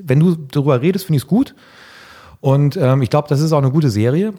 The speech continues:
Aber für mich ist das nix. Aber das hatten wir ja oft. Wir haben ja oft, dass, dass Sachen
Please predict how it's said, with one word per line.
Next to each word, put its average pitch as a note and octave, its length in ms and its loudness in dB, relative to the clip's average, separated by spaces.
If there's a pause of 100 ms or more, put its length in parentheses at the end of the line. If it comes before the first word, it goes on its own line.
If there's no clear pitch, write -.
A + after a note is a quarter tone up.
(120)
Aber B2+ 380 -2
für - 160 -4
mich F3+ 240 0
ist E3 160 -4
das A2 180 -2
nix. D2+ 220 -10
Aber B2+ 160 0
das C#3 140 -2
hatten E3+ 180 0
wir E3+ 60 0
ja D3+ 160 -4
oft. - 180 -4
Wir G#2 80 -2
haben B2 100 2
ja A#2+ 120 0
oft, E3+ 200 -4
dass, C3+ 280 -2 (260)
dass A2 160 -2
Sachen C#3 320 0